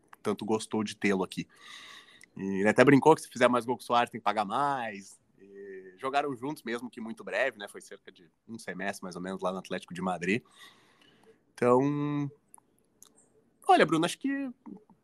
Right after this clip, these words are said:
dentro da, a gente já, já bateu bastante nessa tecla, assim, e tu mesmo já, já falou que o nome talvez não agrade tanto, eu falei que o nome era bom pelas circunstâncias, já que o Grêmio demorou tanto, acabou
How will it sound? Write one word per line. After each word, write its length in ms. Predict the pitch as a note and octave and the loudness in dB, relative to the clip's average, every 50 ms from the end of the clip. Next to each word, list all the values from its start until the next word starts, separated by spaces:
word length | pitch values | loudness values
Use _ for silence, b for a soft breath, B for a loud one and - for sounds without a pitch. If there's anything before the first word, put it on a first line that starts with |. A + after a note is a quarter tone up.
| _ _ _ - | _ _ _ -10
dentro 320 | D3+ D#3+ F3+ G#3+ B3 - | 0 2 2 2 2 0
da, 100 | A3 - - | -2 0 0
a 40 | C#3 | 2
gente 180 | C3+ E3+ E3+ | 2 2 2
já, 140 | F#3 D#3+ D#3 C#3 - - - - - | 2 -2 -2 -6 -14 -16 -16 -10 -2
já 120 | - C#3 | 0 2
bateu 220 | C#3+ D3 - D#3 | 2 2 0 2
bastante 340 | C#3+ C#3+ - - C#3+ C3 - | 0 0 -2 0 -6 -4 -4
nessa 200 | B2+ A2+ - A2 | -6 -6 -6 -6
tecla, 280 | - A2 A2 A2 - G2+ | -2 -2 -2 -2 -4 -10
assim, 320 | - - G#2+ G#2+ A2+ A#2 | -10 -8 -6 -6 -6 -4
e 680 | A#2 A#2 A#2 A2+ A2 A2 G#2+ G#2+ G#2+ G#2 G2+ G2+ G2+ G2+ - - | -6 -4 -6 -6 -4 -4 -6 -6 -6 -6 -6 -6 -8 -10 -10 -4
tu 100 | - A2+ | 0 4
mesmo 200 | A2+ A2+ A2+ G#2+ | 6 6 6 6
já, 200 | G#2+ G2+ F#2+ F#2+ | 6 2 2 2
já 140 | F#2+ - F#2+ | -2 -6 -4
falou 220 | - G2+ G2 G2 | -2 -2 -4 -2
que 80 | - G2 | -4 -2
o 20 | |
nome 180 | G#2 G#2 G2+ F#2+ | -2 -2 -2 0
talvez 280 | - F#2+ F#2 G2+ F#2+ | -2 -4 -2 -2 -2
não 80 | G2+ F#2 | -2 -4
agrade 340 | F2+ F#2+ G2+ G2+ F#2+ - - | -2 0 -2 -2 -2 -4 -2
tanto, 560 | - G#2 A#2 B2+ B2+ A#2+ - - A2+ A2 B B B B B B | 0 2 4 4 2 2 -2 -6 -8 -8 B B B B B B
eu 120 | - G#2+ | 0 0
falei 260 | - - G#2 G#2 G#2+ G#2+ | 4 4 4 4 4 0
que 100 | - G#2 | -2 -4
o 40 | |
nome 180 | G2+ G2+ G#2 G#2 | -2 0 2 2
era 100 | G2+ G2 | 2 2
bom 440 | G2 F#2 G#2 G#2 G#2+ A2+ A2+ A2 G#2 | 4 4 6 6 6 6 4 0 -4
pelas 400 | - - C3+ C#3 D3+ C#3+ - - | 2 6 6 8 8 6 2 0
circunstâncias, 1160 | - B2 - - A#2+ A2+ - - - B2+ A#2+ A#2+ B2+ B2+ - - C#3+ C3+ C3+ - - - _ _ _ _ | -8 -8 -8 -8 -12 -12 -10 -4 -2 -2 -2 -2 -4 -6 -4 -4 -6 -6 -6 -10 -16 -18 _ _ _ _
já 120 | - F2 - | -14 -14 -14
que 80 | _ | _
o 20 | F2 | -8
Grêmio 200 | F#2 F#2+ F#2+ F#2+ | -6 -4 -4 -4
demorou 260 | F#2 F#2 F#2+ G2 G2 | -4 -2 -2 -4 -4
tanto, 680 | _ - A2 G2+ A2 B2 C3 B2 - B2 A2 G2+ F#2+ F#2 | _ -2 -2 0 2 0 0 -2 -4 -6 -4 -4 -4 -4
acabou 500 | F2 - - F2+ F2+ F2+ E2+ F2+ F2+ F2+ | -6 -6 -6 -8 -6 -6 -8 -8 -10 -12